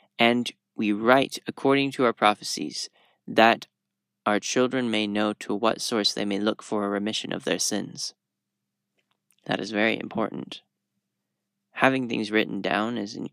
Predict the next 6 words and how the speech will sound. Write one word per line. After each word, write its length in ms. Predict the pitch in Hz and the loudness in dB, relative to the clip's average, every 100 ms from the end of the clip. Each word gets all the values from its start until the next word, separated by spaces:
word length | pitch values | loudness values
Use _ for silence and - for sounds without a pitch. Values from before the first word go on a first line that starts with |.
| - | -10
incredibly 720 | 113 101 - 151 156 104 90 | -10 -10 -2 0 2 0 -4
important 640 | - - 67 - - - - _ _ _ _ - | -6 -6 -6 -6 -12 -14 -16 _ _ _ _ -10
to 600 | - 104 101 101 104 - _ _ _ _ _ - | -2 0 0 -2 -4 -6 _ _ _ _ _ -6
maintaining 800 | 113 110 107 120 123 120 113 113 _ _ _ _ | 0 0 0 -2 -2 -2 -2 -6 _ _ _ _
the 100 | 107 | -10
history 760 | - 127 120 - 135 135 147 | -6 -4 -4 -2 0 0 -2